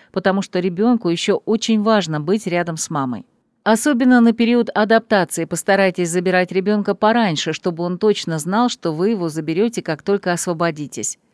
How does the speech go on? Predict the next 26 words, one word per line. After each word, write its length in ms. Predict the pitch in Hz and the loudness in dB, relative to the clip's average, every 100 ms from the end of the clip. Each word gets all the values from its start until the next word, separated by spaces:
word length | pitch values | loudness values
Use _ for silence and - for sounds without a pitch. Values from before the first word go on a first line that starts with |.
| _ _ - | _ _ -6
Ведь 200 | 196 196 | -4 0
многие 380 | 220 220 180 196 | 2 2 2 0
дети 260 | 208 254 170 | 0 0 -2
беспокоятся 880 | 170 - 185 - 277 262 - 165 147 - - | -4 0 -2 0 -2 -2 0 -4 -4 -12 -4
и 100 | 226 | 0
переживают 640 | 247 233 214 233 240 185 | 2 2 2 2 2 2
по 140 | - 175 | 2 0
поводу 380 | 196 185 170 | 2 0 0
того, 280 | 165 185 226 | 0 0 0
что 240 | 254 - 165 | -4 -4 -4
мама 400 | 165 190 220 196 | 0 0 2 0
его 220 | 175 180 | -2 0
оставит 460 | 180 - 175 180 | -2 0 0 0
здесь 340 | 175 165 185 - | -2 0 0 0
навсегда. 640 | 185 - 208 202 208 131 - _ _ _ - - | -4 -4 -4 0 0 0 -6 _ _ _ -12 -6
И 80 | |
чем 240 | 185 254 247 | 2 6 6
увереннее 500 | 254 262 190 165 165 | 6 4 4 2 0
будет 300 | 175 170 160 | -2 -4 -4
ребёнок 400 | 170 190 180 - | -4 -2 -2 -4
в 40 | |
том, 200 | - 202 | 0 0
что 200 | - 156 | 0 -6
вы 200 | 156 185 | -2 0
его 240 | 180 143 143 | 0 -2 -6
заберёте, 720 | 147 143 139 226 247 143 | -6 -4 0 0 0 -4